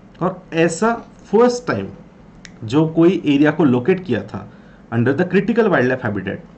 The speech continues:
so that was the, yes, कान्हा का पार्ट था और वो थे बैगा ट्राइब के लिए, मतलब बैगा ट्राइब यहाँ पे रहते थे और उन्होंने, मतलब इसके अंदर ही ऐसा कुछ area core कर दिया कि जहाँ पे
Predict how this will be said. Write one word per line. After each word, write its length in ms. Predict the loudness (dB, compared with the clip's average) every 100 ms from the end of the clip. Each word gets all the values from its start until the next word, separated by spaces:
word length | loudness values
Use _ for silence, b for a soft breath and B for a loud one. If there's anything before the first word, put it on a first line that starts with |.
| -10 -6
so 100 | 0
that 220 | 0 0
was 220 | -2 -2 -4
the, 80 | -10 -10 B B B B -6
yes, 180 | -6 -4
कान्हा 360 | -2 0 0 -2
का 120 | -4
पार्ट 240 | -6 -8
था 160 | -8 -8 -8 -8
और 80 |
वो 200 | -6 -6 -4
थे 60 | -2
बैगा 320 | -2 0 -2
ट्राइब 200 | -4 -8
के 140 | -12
लिए, 100 | -18 -20 -20 -20 -20 -20 -20 -20 -20 -20 -20 -10 -6
मतलब 160 | -2
बैगा 220 | 0 0 2
ट्राइब 220 | 2 2
यहाँ 160 | -2
पे 120 | -2 -2
रहते 240 | -2 -4
थे 160 | -8 -12 B B B
और 180 | -6 -4
उन्होंने, 420 | -2 -2 0 -2 -6 -8
मतलब 160 | -4 -4
इसके 280 | -4 -2
अंदर 260 | 0 0 -2
ही 60 | -2
ऐसा 280 | -4 -4
कुछ 220 | -4 -2 -2
area 220 | -2 -2
core 300 | -2 0 0
कर 180 | 0 -2
दिया 180 | -2
कि 140 | -2 -6
जहाँ 340 | -4 -4 -4 -4
पे 160 | -8